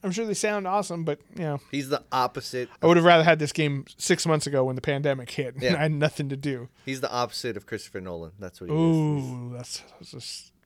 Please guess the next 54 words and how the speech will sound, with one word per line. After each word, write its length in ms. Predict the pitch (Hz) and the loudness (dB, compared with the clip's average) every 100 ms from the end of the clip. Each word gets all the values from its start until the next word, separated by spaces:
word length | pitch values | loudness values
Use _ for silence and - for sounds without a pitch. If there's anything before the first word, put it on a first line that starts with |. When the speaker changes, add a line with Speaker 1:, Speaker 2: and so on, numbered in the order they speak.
| - | -14
Speaker 1:
so 180 | - 143 | -10 -8
hurtful. 540 | 127 127 - 120 - | -8 -10 -10 -10 -8
<laughs> 1800 | - - 807 831 807 807 784 - - - - 427 - _ _ _ _ - | -8 -14 -20 -18 -18 -16 -14 -14 -10 -12 -6 -6 -6 _ _ _ _ -4
I 100 | 151 | 2
mean, 400 | 156 160 156 143 - _ _ _ 156 | 4 4 2 -4 -10 _ _ _ -4
imagine 460 | 151 165 170 165 - | 4 4 4 -2 0
what 200 | 156 190 | 2 4
it, 120 | 214 | 4
what 160 | 185 202 | 4 6
happens 320 | 214 214 180 | 6 4 2
if 120 | 160 | 0
Keanu 480 | - 160 160 160 160 | -2 -4 0 0 2
Reeves 300 | 151 175 135 - | 2 0 -2 -8
is 160 | 147 139 | -6 -2
in 120 | 139 | -2
a 80 | 139 | -2
new 220 | 139 131 | -4 -4
Christopher 360 | - 131 143 | -8 -10 -10
Nolan 360 | 131 139 160 120 | -8 -6 -6 -10
movie. 120 | 120 | -6
Speaker 2:
Um, 280 | 160 135 147 131 | 0 0 0 -4
I 60 | |
mean, 160 | 175 180 | -4 -2
I'm, 120 | 214 175 | -2 2
dude, 180 | 311 311 | 4 4
I'm 80 | |
gonna 160 | 294 262 | 4 4
watch 300 | 190 185 - | 6 4 0
Tenet. 340 | - 135 135 | 0 2 2
You 140 | 151 139 | 0 0
know, 240 | 139 139 127 | 0 0 0
like, 240 | 131 110 | -2 -2
Speaker 1:
Yeah. 100 | 131 147 117 107 | -4 -4 -4 -8
Speaker 2:
have, 80 | 123 | -8
gonna 140 | 120 | -6
have 120 | 113 | -6
to 120 | 113 90 104 | -8 -12 -10
have 140 | 113 | -8
Speaker 1:
So 60 | 95 | -6
Speaker 2:
a 20 | |
reason 360 | 95 104 104 98 127 | -6 -6 -8 -12 -16
Speaker 1:
good. 100 | 123 | -16
So 500 | - - - - 107 | -10 -10 -10 -10 -8
Speaker 2:
to 60 | 98 | -4
make 140 | 113 | -6
Speaker 1:
good. 80 | - | -6
Speaker 2:
fun 160 | 107 104 | -10 -10
of 80 | 113 | -10
it. 120 | 113 - | -14 -12
No. 140 | 107 110 - - | -10 -10 -12 -20
<laughs> 300 | - - - | -18 -14 -8
Speaker 1:
God 140 | 147 - | -8 -8
damn 220 | - | -14
it. 80 | 131 | -16